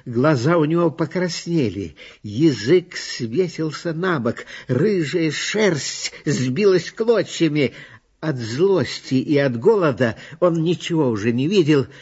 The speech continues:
Он бросался на солнечные пятна, на свою собственную тень, и в попыхах погнался даже за бабочкой.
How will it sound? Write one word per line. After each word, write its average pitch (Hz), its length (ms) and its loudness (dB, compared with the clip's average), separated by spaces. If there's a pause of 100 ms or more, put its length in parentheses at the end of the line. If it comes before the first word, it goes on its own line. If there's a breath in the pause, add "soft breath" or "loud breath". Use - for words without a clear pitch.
(340 loud breath)
Он 160 240 0
бросался 180 760 2
на 165 160 0
солнечные 175 680 0
пятна, 165 760 0 (320 loud breath)
на 165 140 0
свою 190 320 4
собственную 185 720 0
тень, 208 520 0 (360)
и 180 120 -2
в - 100 -8
попыхах 180 600 -2 (640 loud breath)
погнался 151 840 0
даже 135 840 -2 (380 loud breath)
за 131 340 -4
бабочкой. 117 920 -6